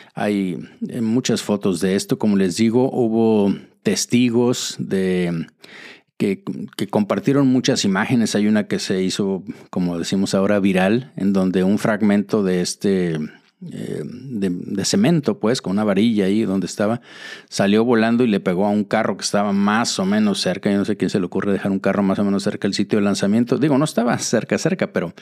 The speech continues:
pero hubo muchos, hubo vecinos que dijeron que habían sentido así como, eh,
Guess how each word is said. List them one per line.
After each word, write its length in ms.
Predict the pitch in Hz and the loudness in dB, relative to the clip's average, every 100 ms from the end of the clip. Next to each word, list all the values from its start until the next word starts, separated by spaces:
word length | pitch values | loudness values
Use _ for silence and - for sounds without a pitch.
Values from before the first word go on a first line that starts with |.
| - - - - - | -18 -16 -16 -16 -8
pero 200 | - 110 | 0 2
hubo 160 | 127 139 | 4 4
muchos, 640 | 120 135 170 165 151 143 | 4 4 2 2 2 2
hubo 200 | 127 120 | 2 2
vecinos 500 | 117 104 117 117 117 | 2 2 2 2 2
que 80 | - | 2
dijeron 420 | 107 98 110 110 | 2 2 2 2
que 100 | 101 | 2
habían 600 | 104 104 101 104 101 92 - - | 2 2 2 2 2 0 -4 -14
sentido 640 | - 104 98 - 107 104 | -4 -2 0 2 2 4
así 220 | 98 - 101 | 2 0 -2
como, 500 | - 98 92 90 85 82 _ _ _ _ _ _ _ - - | 0 0 0 -2 -6 -14 _ _ _ _ _ _ _ -20 -6
eh, 520 | 113 95 92 85 85 | -2 0 0 -2 -6